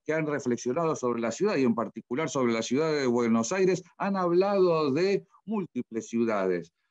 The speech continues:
Mm, puedo recordar un texto clásico que es La cabeza de Goliat, ¿no? Publicado en los años cuarenta por Ezequiel Martínez Estrada, y su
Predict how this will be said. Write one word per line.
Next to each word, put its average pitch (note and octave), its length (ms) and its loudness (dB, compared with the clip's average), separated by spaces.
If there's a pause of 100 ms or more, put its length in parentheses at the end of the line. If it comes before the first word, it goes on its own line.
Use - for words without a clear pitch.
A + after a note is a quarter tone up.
(240)
Mm, C#3 480 -18 (120)
puedo F#3+ 280 2
recordar D3 640 -2
un C#3+ 160 -4
texto C#3 600 0
clásico D3+ 540 0
que C#3+ 80 -4
es C#3 80 0
La C3 160 0
cabeza A#2+ 880 0
de A2+ 120 2
Goliat, C#3+ 520 0
¿no? E3 160 -4
Publicado A#2+ 480 -4
en B2 80 2
los A2 140 -2
años B2+ 280 2
cuarenta B2 500 0
por G#2 120 -2
Ezequiel G#2+ 400 -2
Martínez B2+ 480 -6
Estrada, F3 480 -16 (320)
y - 40 -20
su - 100 -20